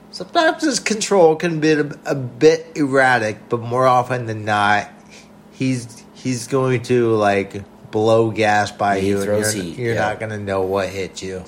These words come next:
Speaker 2: He's got the cheese.
Speaker 1: So, anyways, we're done with our cheesy analogies.
Speaker 2: <laughs>
Speaker 1: Uh, we're gonna talk about some,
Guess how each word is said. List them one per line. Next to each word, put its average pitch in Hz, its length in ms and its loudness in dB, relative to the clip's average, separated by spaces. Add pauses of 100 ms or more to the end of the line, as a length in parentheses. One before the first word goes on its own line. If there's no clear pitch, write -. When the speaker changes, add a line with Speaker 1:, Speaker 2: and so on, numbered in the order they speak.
(520)
Speaker 2:
He's 92 160 -10
got 90 220 -2
the 90 80 -6
cheese. 87 640 -8
Speaker 1:
So, 82 360 -16 (340)
anyways, 156 600 4 (720)
we're 175 160 8
done 156 260 6
with 135 140 0
our 110 200 4
cheesy 107 600 -4
analogies. 92 840 -6 (260)
Speaker 2:
<laughs> - 40 -20 (160)
Speaker 1:
Uh, 127 440 2 (380)
we're 208 200 4
gonna 196 200 2
talk 139 340 2
about 127 300 2
some, 104 400 -6